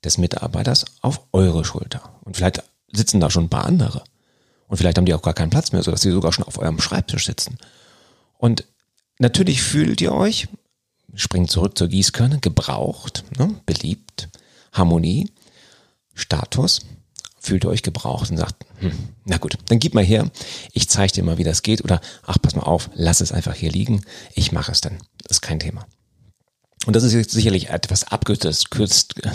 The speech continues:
die Geschichte jetzt gerade, aber im Großen und Ganzen, ähm, sind wir da relativ häufig in der Situation als Führungskraft, dass wir die Affen, die wir übertragen haben, weil es die Aufgabe der Mitarbeiter ist, plötzlich wieder auf der Schulter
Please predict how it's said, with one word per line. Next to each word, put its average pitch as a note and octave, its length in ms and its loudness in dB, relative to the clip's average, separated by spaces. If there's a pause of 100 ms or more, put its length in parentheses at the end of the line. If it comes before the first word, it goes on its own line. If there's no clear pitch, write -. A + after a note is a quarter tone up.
die F#2 80 -2
Geschichte G#2 360 0
jetzt E2 160 -2
gerade, G#2+ 280 0 (540)
aber F#2+ 200 2
im G2 80 2
Großen A#2 300 2
und A2+ 60 -2
Ganzen, A2 400 -2 (460)
ähm, F#2+ 320 2 (560)
sind A2 240 2
wir B2 60 2
da G2 120 4
relativ C3 640 0 (200)
häufig B2 340 0
in A2+ 80 0
der G#2 80 2
Situation G#2+ 560 0
als A2+ 140 0
Führungskraft, A#2 580 0
dass G#2+ 100 2
wir - 60 0
die - 160 -4
Affen, F2+ 360 -2 (440)
die F#2+ 100 0
wir D#2+ 180 2 (420)
übertragen A2 640 2
haben, D#2+ 240 0
weil D2 100 -2
es - 80 -4
die - 140 -10
Aufgabe G2+ 440 2
der E2+ 80 2
Mitarbeiter G2+ 460 2
ist, - 220 -2 (440)
plötzlich - 500 2
wieder E2 260 -2
auf - 80 -6
der - 120 -4
Schulter D#2+ 420 -2